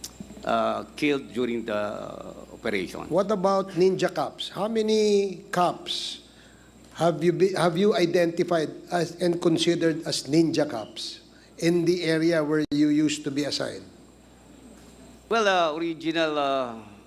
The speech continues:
Speaker 1: ninja cops. There are these, uh, what we call the original ninja cops. They, they are less than ten, Mister Chair.
Speaker 2: So, halimbawa po, sa Moriones, na-assign kayo sa Moriones, would you still remember ilan ho ang pulis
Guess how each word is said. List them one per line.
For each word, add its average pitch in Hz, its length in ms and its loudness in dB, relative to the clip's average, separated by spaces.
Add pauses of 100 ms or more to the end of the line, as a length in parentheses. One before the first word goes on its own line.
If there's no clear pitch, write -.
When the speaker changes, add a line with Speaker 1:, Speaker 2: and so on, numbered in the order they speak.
(280)
Speaker 1:
ninja 147 300 0
cops. - 280 -10
There 139 140 -6
are 135 240 -2
these, 120 320 -8
uh, 110 300 -2 (120)
what 117 220 -4
we 131 120 -4
call 123 220 -2
the 110 160 -2
original 107 500 -2
ninja 98 300 -2
cops. 90 200 -8
They, 120 240 -2
they 123 200 -2
are 110 460 -2 (580)
less 139 160 -2
than 117 160 -2
ten, 110 240 0
Mister 90 240 -10
Chair. 71 240 -14 (400)
Speaker 2:
So, 180 240 0
halimbawa 175 800 2
po, - 160 -8
sa - 160 -2 (880)
Moriones, 165 640 4
na-assign 147 480 -2
kayo 151 240 0
sa 160 80 0
Moriones, 147 880 0 (640)
would 143 240 2
you 170 160 6
still 190 320 2
remember 180 480 0
ilan 170 320 2
ho 170 160 2
ang 175 160 -2
pulis 170 320 2